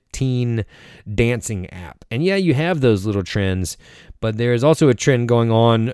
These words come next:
uh, right now, um, called something I'm paraphrasing of, like, you know, I, you know, today I learned on TikTok, or, you know, TikTok taught me. I think that's what it is.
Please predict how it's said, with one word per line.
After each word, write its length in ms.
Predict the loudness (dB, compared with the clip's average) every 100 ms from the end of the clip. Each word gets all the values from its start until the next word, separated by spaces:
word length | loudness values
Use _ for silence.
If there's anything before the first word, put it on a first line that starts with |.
| -4
uh, 220 | -4 -4
right 220 | -4 -4
now, 280 | -4 -4 -4 -6 -10 -16 -10
um, 500 | -6 -4 -4 -6 -10 -16 _ _ _ _ -12
called 200 | -6 -4
something 300 | -4 -4 -2
I'm 100 | -4
paraphrasing 800 | -2 0 0 0 -2 -2 -6 -6
of, 180 | -6 -4
like, 320 | -4 -6 -8
you 80 | -8
know, 140 | -8 -8
I, 180 | -6 -4 -4 -6 -10
you 100 | -10
know, 140 | -10
today 520 | -6 -4 0 0 0
I 220 | -2 -4 -2
learned 380 | -2 -2 0
on 160 | -2 -4
TikTok, 520 | -4 -6 -2 -2 -2
or, 300 | -4 -2 -2 -6 -20 _ _ -10
you 100 | -8
know, 140 | -8
TikTok 420 | -2 0 2 0
taught 220 | 2 0 0
me. 120 | -10
I 40 | -6
think 120 | -4
that's 160 | -4
what 100 | -4
it 80 | -4
is. 300 | -6 -12 -16